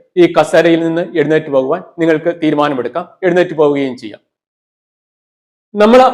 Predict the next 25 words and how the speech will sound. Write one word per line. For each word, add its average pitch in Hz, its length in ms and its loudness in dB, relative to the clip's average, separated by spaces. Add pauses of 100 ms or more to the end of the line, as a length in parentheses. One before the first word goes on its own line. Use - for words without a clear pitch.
ആ - 20 2 (100)
രണ്ടാമത്തെ 233 560 2
സാധ്യതയെക്കുറിച്ച് 196 640 -2
പറഞ്ഞപ്പോൾ 151 380 -4 (140)
ഇങ്ങനെയാണ് 165 360 -2 (160)
പറഞ്ഞിരുന്നത്. 139 460 -8 (280)
അതായത്, 180 340 0 (580)
ബിഗ് 170 300 -2
ബാങ്ങിന്റെ 214 460 2
സമയത്ത് 180 340 0
പൊട്ടിത്തെറിക്കുന്ന 165 600 -4
വസ്തു, - 260 -12 (400)
അത് 156 180 0 (220)
എക്കാലത്തും 180 580 -2
ഉണ്ടായിരുന്നു. 127 420 -4 (520)
ബിഗ് 165 220 -2
ബാങ്ങിന്റെ 190 420 0
സമയം 156 320 0
വരെ 151 140 -2 (240)
മാറ്റം 160 340 -2
കൂടാതെ 147 300 2
അതിരിക്കുകയായിരുന്നു. 123 680 -8 (320)
ബിഗ് 160 220 -2
ബാങ്ങിന്റെ 180 420 0
സമയമായപ്പോൾ 147 540 -4